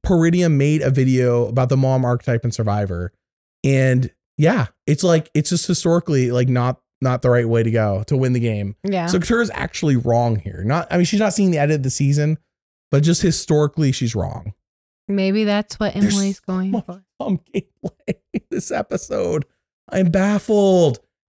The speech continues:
Speaker 1: I am baffled. If this was a story video for just the episode, I cannot name how many times I would put the word dumb up on screen for people. Dumb,
Speaker 2: Mm,
Speaker 1: dumb,
Speaker 2: dumb,
Speaker 1: dumb,
Speaker 2: dumb,
Speaker 1: dumb,
Speaker 2: dumb.
Speaker 1: dumb, dumb. Only episode, I mean, I am just frustrated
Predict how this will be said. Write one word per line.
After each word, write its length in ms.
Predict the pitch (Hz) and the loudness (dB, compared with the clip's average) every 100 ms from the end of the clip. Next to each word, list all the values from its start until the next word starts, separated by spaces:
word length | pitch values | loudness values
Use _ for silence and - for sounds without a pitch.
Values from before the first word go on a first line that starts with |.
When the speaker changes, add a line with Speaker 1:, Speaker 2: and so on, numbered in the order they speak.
| _ | _
Speaker 1:
I 100 | 202 | 0
am 80 | 220 | 2
baffled. 400 | 196 196 208 - | 2 2 0 0
If 40 | 170 | 0
this 160 | 220 | 2
was 120 | 240 | 2
a 60 | 208 | 0
story 300 | - 196 190 | 2 2 2
video 180 | 185 196 | 2 2
for 120 | 180 | 2
just 180 | 170 165 | 0 0
the 80 | 185 | 0
episode, 340 | - 196 180 - _ _ _ - | 0 0 -2 -6 _ _ _ -2
I 80 | |
cannot 320 | 175 196 180 160 | 2 2 2 2
name 260 | 165 175 | 2 4
how 80 | 175 | 4
many 120 | 170 | 4
times 260 | 160 160 160 | 2 2 4
I 60 | |
would 100 | 151 | 4
put 100 | 156 | 4
the 80 | 156 | 4
word 240 | 156 151 131 | 4 2 2
dumb 320 | 135 147 147 | 2 4 2
up 160 | 135 | 2
on 160 | 143 127 | 2 0
screen 300 | - 139 139 | 0 0 0
for 160 | 120 110 | 0 0
people. 320 | 110 101 104 | -2 -2 0
Dumb, 320 | 143 160 165 | 2 4 4
Speaker 2:
Mm, 20 | |
Speaker 1:
dumb, 240 | 147 151 151 | 4 4 4
Speaker 2:
dumb, 60 | |
Speaker 1:
dumb, 0 | |
Speaker 2:
dumb, 300 | 135 139 147 | 4 4 4
Speaker 1:
dumb, 200 | 139 143 | 4 4
Speaker 2:
dumb. 80 | 139 | 2
Speaker 1:
dumb, 280 | 135 143 135 | 2 2 2
dumb. 300 | 131 131 110 - _ _ _ | 2 0 -2 -6 _ _ _
Only 180 | 131 165 | -2 0
episode, 280 | 160 165 - | 0 -4 -4
I 140 | - 165 | -4 0
mean, 140 | 139 | 2
I 120 | 131 | 2
am 100 | 131 | 2
just 320 | 117 117 - - _ _ | 2 -2 -6 -16 _ _
frustrated 560 | 123 107 - 90 90 | -2 -2 -2 -4 -4